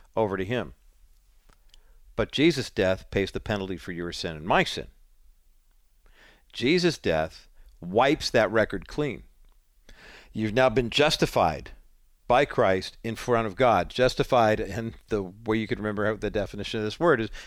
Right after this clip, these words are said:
just as if I had never sinned. And that's the witness we take to the world. And that's the true good news that we share. And if you are hearing this conversation right now,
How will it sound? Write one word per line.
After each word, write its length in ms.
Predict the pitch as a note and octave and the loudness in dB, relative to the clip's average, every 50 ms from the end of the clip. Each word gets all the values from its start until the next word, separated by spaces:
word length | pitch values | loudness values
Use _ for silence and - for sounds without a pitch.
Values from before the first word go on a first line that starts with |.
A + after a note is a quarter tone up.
| - - | -18 -2
just 280 | - C3 B2+ B2+ - - | 2 2 2 2 2 0
as 140 | C3 - | 0 2
if 160 | B2 A#2 - - | 0 0 2 4
I 120 | A#2 A#2 | 4 4
had 140 | A#2+ A#2 G#2+ | 4 2 2
never 240 | G#2+ G2+ G2 A2+ G#2+ | -2 -2 -2 -4 -2
sinned. 340 | - F3+ F3+ B2+ - - - - _ _ _ _ _ _ _ _ _ _ _ _ _ - _ _ _ _ _ _ _ _ _ _ - _ _ _ - - - - - - _ _ _ _ - _ _ _ _ _ - - - - - - - - | 0 0 0 0 -4 -10 -18 -20 _ _ _ _ _ _ _ _ _ _ _ _ _ -20 _ _ _ _ _ _ _ _ _ _ -20 _ _ _ -20 -20 -20 -20 -20 -20 _ _ _ _ -20 _ _ _ _ _ -16 -14 -14 -16 -18 -18 -12 -6
And 100 | A#2+ B2 | 0 0
that's 180 | C#3 C#3 - | 2 2 2
the 80 | - D3+ | 2 4
witness 340 | C3+ C#3 C3+ C#3 B2+ - - | 4 4 2 0 -6 -2 -2
we 100 | B2+ A#2+ | -2 0
take 200 | - B2 A2+ - | 0 0 0 0
to 80 | - G#2 | -4 -6
the 80 | G2 | -6
world. 320 | E2+ D2+ D2 A1+ A1+ - - - - - _ _ - - _ _ _ _ _ _ _ _ _ _ _ _ _ _ _ | -6 -8 -10 -12 -12 -18 -20 -20 -20 -20 _ _ -20 -20 _ _ _ _ _ _ _ _ _ _ _ _ _ _ _
And 160 | - A2 A2 | -10 -6 0
that's 260 | B2 A#2+ B2+ - - | 2 2 2 2 -2
the 140 | - - A2+ | -6 -8 -8
true 320 | - - - C#3 C#3 C#3+ C3+ | -8 -6 -4 -4 -2 -2 -2
good 260 | - B2+ A#2 A2+ G2+ | 0 2 2 2 0
news 420 | G2+ F#2+ F2+ F2 F2 E2 - - - | -2 -6 -6 -6 -8 -10 -12 -12 -6
that 120 | - G2+ F2 | -4 -4 -4
we 120 | F2 G2 | -4 -8
share. 320 | - - C3 A2+ C2+ - - _ _ _ _ _ _ _ _ _ _ _ - _ - - _ _ - | -6 -2 -2 -2 -2 -4 -12 _ _ _ _ _ _ _ _ _ _ _ -20 _ -20 -20 _ _ 0
And 180 | B2+ C3 B2 - | 0 0 2 2
if 260 | B2 C3 - - - | 2 0 0 0 -2
you 160 | D3+ F#3 F3+ | 2 4 6
are 240 | D#3 C3+ A#2+ A2+ G#2+ - - - - - | 6 6 4 2 -2 -8 -18 -20 -20 -20
hearing 460 | _ - - - B3 C#4 D4 C#4 G#3+ | _ -6 0 2 4 4 4 4 4
this 160 | D3 C3 - | 2 2 2
conversation 640 | - - B2 A2+ G#2+ A2 - - G#2+ G2 - - F#2+ | 2 2 2 2 2 0 0 0 0 0 0 -4 -2
right 200 | F#2 F2+ F2 D2 | -2 -2 -2 -2
now, 260 | D2 D2+ B1+ B1 - | -6 -10 -10 -12 -14